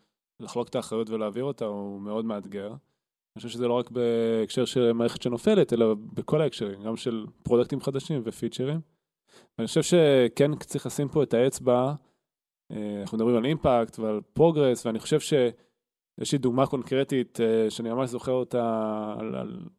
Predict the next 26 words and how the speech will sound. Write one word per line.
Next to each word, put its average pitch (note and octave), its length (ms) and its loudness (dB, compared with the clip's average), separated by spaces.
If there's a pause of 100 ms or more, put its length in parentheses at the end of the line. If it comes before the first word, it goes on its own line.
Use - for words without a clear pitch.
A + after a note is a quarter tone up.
(680)
סתם C#3 220 -2
איזשהו A#2 280 2
אירוע C3 220 8
שהיה, F3 360 2
שאני - 920 -4
חושב D#3 140 0
שצריך - 500 0
להבין D#3 160 2
למה D#3 180 4
זה C#3 100 0
נגרם D3 340 0
בכלל, A2 360 -4
כי A2 220 -8
כל D#3 200 2
המתודולוגיות B2+ 680 4
היום A#2 160 2
שאנחנו, A2 360 -4
שכמעט C3+ 500 -2
כל D3+ 160 2
חברת B2+ 260 0
פיתוח B2 240 -6
עובדת A#2+ 160 0
איתה A#2 160 -4
של G#2+ 300 -4 (360)
אג'ייל A#2+ 380 0
וסקראם, D#3+ 640 0